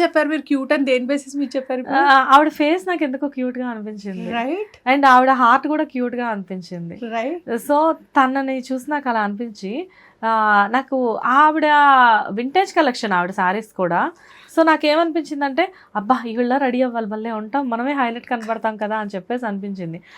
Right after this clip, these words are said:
Speaker 2: అనిపించి నేను కూడా అలా ట్రై చేశా. కాకపోతే ఏంటంటే మా ఫ్రెండ్స్‌లో స్పెషల్‌గా కనబడడం కూడా కొంతమంది ఫ్రెండ్స్‌కి నచ్చలేదు. Because ఏంటంటే వాళ్ళు డైరెక్ట్గానే చెప్పేశారు, "అబ్బా ఇంత అవసరమా, ఇంత ఓవర్ యాక్షన్ అవసరమా, ఇంత సెట్ అవ-, ఇంత సెట్ చేసుకొని రావాలా ఈ ఫంక్షన్కి?"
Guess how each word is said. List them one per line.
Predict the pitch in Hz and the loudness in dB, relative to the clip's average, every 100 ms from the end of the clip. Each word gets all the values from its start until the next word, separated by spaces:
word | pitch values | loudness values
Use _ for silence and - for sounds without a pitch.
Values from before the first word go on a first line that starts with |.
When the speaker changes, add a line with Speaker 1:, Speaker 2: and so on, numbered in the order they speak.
| - - | -2 4
Speaker 2:
అనిపించి | 302 392 370 | 4 4 0
నేను | 311 285 | -2 0
కూడా | 311 285 | 4 4
అలా | 220 | 4
ట్రై | 214 208 254 | 4 2 2
చేశా. | 277 - 170 - _ _ | 0 -2 -6 -10 _ _
కాకపోతే | 285 311 370 370 | -4 -2 0 0
ఏంటంటే | 311 302 | 0 0
మా | 302 262 | 2 0
ఫ్రెండ్స్‌లో | 247 247 269 277 269 339 | -2 -6 -2 2 2 2
స్పెషల్‌గా | - 269 302 339 | 0 0 0 0
కనబడడం | 311 277 269 254 247 | 2 2 2 0 0
కూడా | 254 277 | -2 -2
కొంతమంది | 226 220 233 | -2 -2 -2
ఫ్రెండ్స్‌కి | 269 233 226 247 | 0 -2 -2 -4
నచ్చలేదు. | 208 - 240 196 170 _ _ _ _ _ _ _ _ _ _ 208 | -4 -4 -2 -2 -2 _ _ _ _ _ _ _ _ _ _ -6
Because | 277 349 359 | 2 6 6
ఏంటంటే | 320 311 330 | 4 0 0
వాళ్ళు | 311 233 | 2 2
డైరెక్ట్గానే | 185 214 247 294 294 | 4 2 2 0 0
చెప్పేశారు, | 277 262 - 214 202 175 165 | 0 -2 -2 -6 -2 -4 -4
"అబ్బా | 202 247 | -6 -2
ఇంత | 349 262 254 | -2 0 2
అవసరమా, | 220 254 330 220 208 247 247 - | 2 0 -2 0 -2 -2 -4 -6
ఇంత | 226 | -4
ఓవర్ | 226 233 | -2 0
యాక్షన్ | 339 339 269 | -2 -4 -6
అవసరమా, | 214 233 226 214 | -6 -6 -8 -8
ఇంత | 214 226 | -8 -6
సెట్ | 277 220 - | -4 -2 0
అవ-, | 311 | 0
ఇంత | 302 240 285 | 0 -4 -2
సెట్ | 254 - 302 | -2 -2 -2
చేసుకొని | 320 320 262 | -2 0 6
రావాలా | 226 233 233 220 | 6 8 4 2
ఈ | |
ఫంక్షన్కి?" | 208 196 196 220 202 220 285 | 0 -2 -4 -12 -10 -8 -10